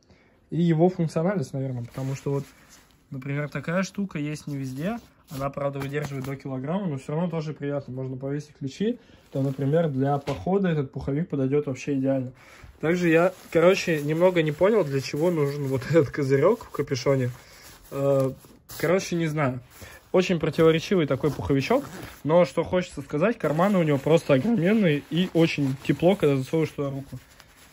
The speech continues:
Кстати, вот такая вот интересная, э, молния, брелок на молнии. Вот, щас я вам его открою, покажу вообще вид изнутри. Как видите, пуховик, пуховик, короче,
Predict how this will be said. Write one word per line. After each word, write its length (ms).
Кстати, 240
вот 100
такая 280
вот 180
интересная, 720
э, 40
молния, 680
брелок 420
на 120
молнии. 440
Вот, 260
щас 240
я 80
вам 120
его 180
открою, 340
покажу 440
вообще 340
вид 240
изнутри. 520
Как 160
видите, 540
пуховик, 460
пуховик, 560
короче, 680